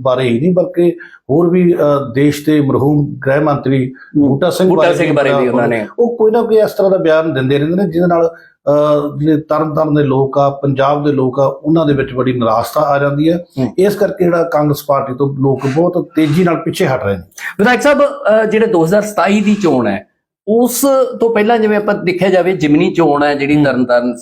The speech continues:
Speaker 2: ਦੀ, ਇਹਨੂੰ ਇੱਕ ਸੈਮੀਫਾਈਨਲ ਵਜੋਂ ਦੇਖਿਆ ਜਾ ਰਿਹਾ ਕਿ ਇਸ ਦਾ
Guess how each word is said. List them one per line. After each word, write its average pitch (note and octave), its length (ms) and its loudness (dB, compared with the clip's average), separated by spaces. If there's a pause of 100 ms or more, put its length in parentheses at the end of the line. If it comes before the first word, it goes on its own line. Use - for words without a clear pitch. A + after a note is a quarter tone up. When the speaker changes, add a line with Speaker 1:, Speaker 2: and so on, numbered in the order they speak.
(180)
Speaker 2:
ਦੀ, C3 260 0
ਇਹਨੂੰ D3 600 0
ਇੱਕ - 200 -2
ਸੈਮੀਫਾਈਨਲ C#3 640 0
ਵਜੋਂ A#2+ 260 0
ਦੇਖਿਆ A#2+ 340 -2
ਜਾ A2+ 220 2
ਰਿਹਾ A#2+ 160 0
ਕਿ C3 320 -4 (340)
ਇਸ D3+ 220 -2
ਦਾ E3+ 180 0